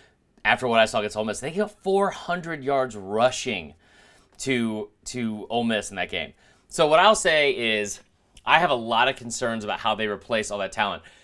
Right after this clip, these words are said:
I have way more concerns how they replace the talent on offense than I do on defense, because at defense last year,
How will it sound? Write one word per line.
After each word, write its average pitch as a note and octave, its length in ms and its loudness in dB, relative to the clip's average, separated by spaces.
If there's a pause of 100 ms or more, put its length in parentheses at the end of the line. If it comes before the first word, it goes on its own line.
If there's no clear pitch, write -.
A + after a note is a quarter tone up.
(140)
I B2+ 140 6
have D3+ 180 2
way C3 420 0
more G3 260 0
concerns D#3 420 -6
how B2+ 120 -6
they C3 120 0
replace B2 380 -4
the A2 60 -12
talent G#2+ 320 -6
on F#2 200 -8
offense A2+ 480 -4
than A#2 120 -6
I G#2+ 60 -2
do G#2+ 120 -4
on G2 160 -6
defense, A#2 360 -6
because G#2 180 -8
at F#2+ 120 -10
defense G3+ 400 -4
last E3 320 2
year, G#2+ 240 -2